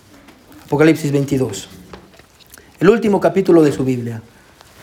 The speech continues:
El final de su Biblia. Apocalipsis veintidós. Mira lo que dice el versículo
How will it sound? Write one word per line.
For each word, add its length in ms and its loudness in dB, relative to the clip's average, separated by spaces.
El 80 -6
final 320 2
de 100 -4
su 140 -4
Biblia. 340 -6
Apocalipsis 440 2
veintidós. 600 0
Mira 120 4
lo 60 6
que 60 -2
dice 120 2
el 60 2
versículo 560 2